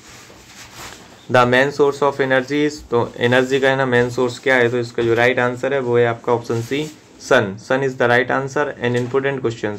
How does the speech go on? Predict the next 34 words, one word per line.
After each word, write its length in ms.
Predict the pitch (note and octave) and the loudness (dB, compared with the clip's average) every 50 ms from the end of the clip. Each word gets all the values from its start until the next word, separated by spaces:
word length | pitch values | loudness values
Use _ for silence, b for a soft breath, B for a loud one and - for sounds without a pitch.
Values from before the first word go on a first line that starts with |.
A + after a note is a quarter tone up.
| - | -4
so 40 | - | -2
learn 280 | A2+ A2+ A#2 B2 B2+ C3+ | 0 2 2 0 0 0
now 100 | C#3+ C#3+ C#3 | 0 0 0
and 140 | C3 B2+ A#2 | 0 -2 0
write 240 | A2 G#2 G2 - - | 0 0 0 -2 -4
now। 200 | G#2 F#2+ F2+ F2+ F2+ - - - - _ _ _ _ b b b b b b b b b b b _ _ - | -6 -6 -6 -6 -10 -14 -20 -20 -20 _ _ _ _ b b b b b b b b b b b _ _ 0
नेक्स्ट, 320 | C3 C#3+ D3 D3 - - | 0 0 0 0 -4 -6
क्वेश्चन 260 | - C3 B2+ - C3 C3+ | -6 -6 -4 -4 -4 -2
नंबर 240 | C3+ C3+ B2+ B2 | -2 0 0 0
फ़ोर्टी 420 | A#2+ A#2+ - A#2+ A#2+ - A#2+ A#2+ A#2+ | 0 -2 -4 -6 -2 0 -2 -2 0
थ्री, 300 | B2 C3 C3 C#3 D3+ D#3+ D#3+ B B B B B B - | 0 0 0 0 -2 -4 -8 B B B B B B -14
Sea 180 | - - D3 | -6 -2 0
water 260 | D3 C#3+ C#3+ C#3 C#3+ C#3 | 2 4 2 2 2 2
level 300 | C3 B2 B2 C3 C3+ C#3 | 2 2 2 2 2 2
is 200 | C#3 C3 A#2+ B2 | 0 0 0 0
raising, 300 | B2 B2 B2 C3 C#3 B2 A#2+ - A2+ A#2 A#2 | 0 0 2 0 -2 -2 -4 -4 -2 0 2
rising, 380 | A#2+ A#2+ B2 B2 C3 C#3+ D3 D3 C#3 | 4 4 4 2 0 -2 -4 -4 -4
why 180 | C3+ C3 B2+ | -2 0 0
is 120 | B2 A#2+ A#2 | 0 2 2
the 120 | B2 A#2+ A#2 A#2 - | 0 0 0 -2 -4
cases 320 | A#2+ A#2+ A#2 C#3+ C3+ C3 | -6 -4 -2 -4 -2 0
of, 180 | C#3 C#3 C3+ C#3 - | 0 0 0 -2 -4
तो 60 | - A#2 | -4 -4
इसके 260 | A2 A2 - - B2+ | -4 -4 -6 -6 -2
जो 120 | A#2+ A2+ A2+ | 0 0 2
राइट 260 | A#2+ A#2+ C3 C3 C3+ | 2 2 2 0 -2
आंसर 320 | C3+ C3+ C3+ C3+ C#3+ C#3 | -4 -4 -4 -6 -4 -4
है 80 | C#3 C#3 | -4 -2
वो 160 | C3 B2+ B2 | -2 -2 -2
है 140 | B2+ B2 A#2+ | 0 -2 -2
ऑप्शन 280 | A2+ A#2 - B2 G#2 - | -4 -4 -4 -6 -4 -2
ए, 220 | - C3 C#3+ C#3+ - | 0 0 0 0 0
ग्लोबल 300 | A#2 A#2 A#2+ B2+ C3+ C#3+ C3+ | 0 2 4 4 4 2 2
वार्मिंग। 480 | A#2 A2+ G#2+ G#2 G#2 G#2 G#2 F#2+ F#2 | 2 2 2 2 2 -2 -6 -8 -8